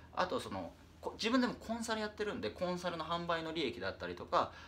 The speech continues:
あと投資の利益とか、あと他のビジネスの利益入れると、多分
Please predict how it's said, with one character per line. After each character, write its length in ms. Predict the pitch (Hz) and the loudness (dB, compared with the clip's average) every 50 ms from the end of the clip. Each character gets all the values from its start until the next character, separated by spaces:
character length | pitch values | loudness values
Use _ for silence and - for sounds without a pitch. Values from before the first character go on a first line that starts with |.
| - | -4
あ 120 | - 123 - | -2 -2 2
と 140 | - 127 - | 2 0 0
投 260 | - - 180 180 180 | 2 2 2 2 2
資 140 | 175 - 180 | 0 0 0
の 120 | 180 175 | 0 -2
利 160 | 170 180 175 160 | 0 0 0 0
益 140 | - - | 0 -2
と 100 | - 110 | -4 -2
か、 240 | - 98 98 101 - - | 0 2 2 2 2 0
あ 80 | 147 | -2
と 80 | 147 143 | -2 -2
他 200 | 143 139 160 160 | 0 0 2 2
の 100 | 160 156 | 2 0
ビ 100 | 170 175 | -2 -4
ジ 80 | 160 | -2
ネ 80 | 151 135 | -2 -2
ス 60 | 123 | -2
の 80 | 107 107 | -2 -2
利 140 | 113 131 123 | 0 0 -2
益 320 | 120 - 95 92 92 90 | -2 -2 -4 -6 -4 -6
入 80 | - 120 | -4 -2
れ 120 | 131 139 | -2 -2
る 60 | 147 - | -2 -2
と、 140 | - 202 190 | -2 -4 0
多 140 | - 185 156 | 2 2 2
分 160 | 127 110 | 2 0